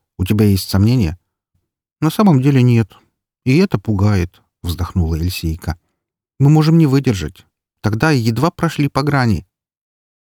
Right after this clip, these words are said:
«Потери точно будут. У нас же не бесконечные боеприпасы». Вот почему при комплектации отряда я отдавал предпочтение легионерам, умеющим сражаться в ближнем бою. Когда закончатся патроны, достанем мечи.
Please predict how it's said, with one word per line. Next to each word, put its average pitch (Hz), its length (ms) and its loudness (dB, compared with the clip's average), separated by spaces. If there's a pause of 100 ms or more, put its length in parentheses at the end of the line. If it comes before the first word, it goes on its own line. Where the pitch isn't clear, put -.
(220)
«Потери 139 340 0
точно 101 360 0
будут. 80 400 -4 (180)
У - 60 0
нас 117 180 4
же 104 120 2
не 107 80 4
бесконечные 107 640 0
боеприпасы». 85 720 -4 (760)
Вот 92 200 -4
почему - 340 -6
при 87 160 -8
комплектации 90 720 -4
отряда 123 600 -4
я 101 220 -2
отдавал 92 380 -2
предпочтение 101 720 -2
легионерам, 95 680 0
умеющим 92 520 0
сражаться 87 520 -4
в 98 100 -2
ближнем 85 400 0
бою. 92 340 -2 (760)
Когда 92 260 -2
закончатся 98 600 -2
патроны, 156 540 0 (140)
достанем 107 600 -2
мечи. 87 420 -4